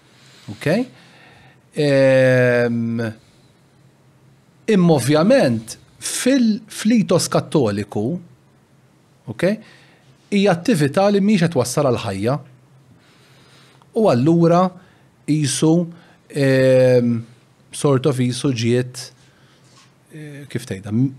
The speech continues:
mistmerra, ok, u ddaħħalna ħafna element ta' dnub fija. Issa jiena, eh, speċi dik hija spjega waħda, ma ħankompli niftaħ fuq, mbagħad hemm spjegi oħra l fejn il-Knisja tħares lejha.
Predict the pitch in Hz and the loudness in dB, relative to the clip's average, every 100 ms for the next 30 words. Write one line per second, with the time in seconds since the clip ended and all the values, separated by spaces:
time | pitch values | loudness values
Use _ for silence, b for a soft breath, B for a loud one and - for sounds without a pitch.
0 | - 131 127 - 147 123 101 98 - _ | -4 -2 -2 -2 0 0 -2 -8 -12 _
1 | _ _ _ _ 120 - 135 131 127 - | _ _ _ _ -8 -6 -4 -4 -4 -4
2 | 117 127 120 120 - 131 117 113 113 - | -2 -2 -2 -6 -4 -4 -2 -2 -2 -4
3 | 113 104 127 110 - - _ _ - 101 | -4 -2 -2 -2 -8 -20 _ _ -14 -14
4 | 95 104 131 - _ _ _ b b b | -10 -10 -10 -14 _ _ _ b b b
5 | b b b b b b - 220 196 180 | b b b b b b -8 -4 0 2
6 | 240 311 196 170 147 127 117 - - _ | 4 2 4 2 2 0 -4 -12 -20 _
7 | _ _ _ _ _ _ - 151 - 139 | _ _ _ _ _ _ -16 -16 -12 -12
8 | - - _ _ - - 151 143 170 151 | -12 -20 _ _ -8 -4 -2 -2 0 0
9 | - - 143 131 127 107 110 131 131 175 | 0 0 0 2 2 2 0 0 2 0
10 | 165 131 139 139 - 127 - 113 104 127 | -2 0 0 0 -2 -6 -6 -8 -8 -4
11 | 127 151 - 160 135 - 139 127 143 123 | -2 -2 -4 -2 -2 0 -2 0 0 0
12 | 110 101 107 104 110 101 104 107 107 - | -2 -4 -6 -4 -6 -6 -10 -10 -10 -10
13 | 107 107 | -10 -10